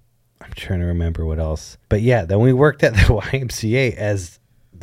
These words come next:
we weren't gym membership salesmen, but we were just at the front desk, and I would hand out towels to people who coming in to work out and check them in. And man, that was, that was a boring job. <laughs>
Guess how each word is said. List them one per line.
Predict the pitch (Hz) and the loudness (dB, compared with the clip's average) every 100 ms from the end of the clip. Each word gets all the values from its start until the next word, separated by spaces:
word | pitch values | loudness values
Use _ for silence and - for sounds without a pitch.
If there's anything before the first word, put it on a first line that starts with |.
| 120 | 0
we | 123 | 2
weren't | 120 117 - | 4 2 0
gym | 101 127 127 110 | 0 4 4 2
membership | 113 113 110 101 107 | 0 2 4 2 0
salesmen, | - 175 185 170 120 107 | 0 4 6 4 2 2
but | 101 110 - - - - _ _ | 2 0 -2 -10 -20 -20 _ _
we | 113 | 0
were | 110 | 0
just | 104 107 - | 0 0 0
at | 107 | -2
the | 107 | -2
front | - 113 92 | 2 2 4
desk, | 113 110 - - | 4 2 -2 -10
and | - 98 | -4 0
I | 98 | 2
would | 98 85 | 0 0
hand | - 113 110 | 0 2 2
out | 101 - | 0 -2
towels | 113 90 82 76 - | -4 -2 -4 -6 -8
to | 92 | -8
people | 85 85 - 80 | -6 -6 -6 -4
who | 85 - - - _ _ | -6 -8 -18 -20 _ _
coming | - 90 90 | -2 0 0
in | 85 | 0
to | 85 | -2
work | 85 82 92 | -4 -4 -4
out | 82 - _ - - _ _ | -4 -8 _ -20 -20 _ _
and | 95 | -6
check | - 95 87 | -2 -4 -2
them | 92 87 | 0 2
in. | 85 82 - _ _ | 0 -2 -6 _ _
And | - 90 | -2 0
man, | 92 92 87 82 | 2 2 0 0
that | 87 | -2
was, | 87 85 78 - _ _ _ _ _ _ _ _ _ _ _ _ _ - _ | -4 -6 -8 -14 _ _ _ _ _ _ _ _ _ _ _ _ _ -20 _
that | - | -6
was | 87 82 | -4 -2
a | |
boring | 82 98 92 92 | 0 0 2 2
job. | 92 85 80 92 | 0 -2 2 2
<laughs> | - 370 302 | 4 4 2